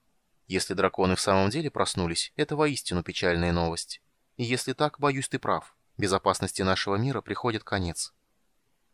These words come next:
"Я скоро вернусь, любимая", — сказал Зибулах.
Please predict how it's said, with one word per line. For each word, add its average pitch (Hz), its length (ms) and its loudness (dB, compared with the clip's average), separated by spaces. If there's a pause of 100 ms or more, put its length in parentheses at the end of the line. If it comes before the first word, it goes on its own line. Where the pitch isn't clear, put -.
(380)
"Я 120 120 4
скоро 143 260 4
вернусь, 139 380 2
любимая", — 82 480 -2
сказал 87 360 -2
Зибулах. 85 580 -4